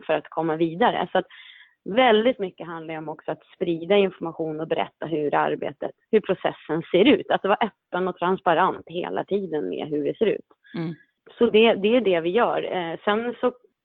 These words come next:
Speaker 1: det snackas och, jag menar, i kommuner, det kan vara att man känner sig missnöjd. Det är, man får ibland bä-,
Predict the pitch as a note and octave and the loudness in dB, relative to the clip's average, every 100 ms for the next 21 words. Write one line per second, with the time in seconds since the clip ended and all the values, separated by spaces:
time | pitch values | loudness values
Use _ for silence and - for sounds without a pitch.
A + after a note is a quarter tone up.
0 | _ _ _ - G3+ G3+ C4+ - _ A#3 | _ _ _ -6 -4 2 2 0 _ 0
1 | A#3 B3 A#3 A3+ A3 A3 A3 A3+ - A#3 | 2 2 2 2 2 0 0 -2 -2 0
2 | A3 A3+ G#3+ G3+ G#3+ A#3+ G#3 G3+ G#3+ A3 | 0 0 -2 -2 -4 -2 0 0 -2 -4
3 | G#3+ G#3 G#3 G#3+ A3 - - G#3 G#3 A3 | -4 -4 -6 -8 -10 -8 -4 0 2 2
4 | G3+ - G#3+ G#3+ A#3 G#3+ G#3 G3 G#3 F#3+ | 0 0 0 2 0 2 0 2 2 2